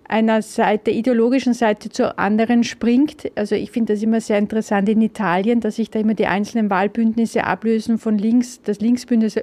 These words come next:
löst das Rechtsbündnis ab, beziehungsweise vice versa, um es auf Italienisch zu sagen. Ähm,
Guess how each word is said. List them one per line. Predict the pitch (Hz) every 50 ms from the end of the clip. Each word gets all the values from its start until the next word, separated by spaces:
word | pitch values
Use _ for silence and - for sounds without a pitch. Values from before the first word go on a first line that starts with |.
| -
löst | - 214 208 208 214 - -
das | 220 - -
Rechtsbündnis | 196 190 - - - - 240 226 226 233 220 220
ab, | - 175 - - _ - - - 190 -
beziehungsweise | - 196 - - 220 220 214 202 214 202 190 190 202 190 - - - - - - - _
vice | - 190 226 208 - - 220 202
versa, | 165 180 185 185 202 208 214 190 - 190 185
um | 185 190
es | 196 185
auf | 196 185 -
Italienisch | 185 180 - 190 190 185 190 180 190 190 - -
zu | - - 185
sagen. | 175 - 180 160 165 175 175 - - - - - - - - - _ - -
Ähm, | 208 214 214 214 214 208 220 226 214 -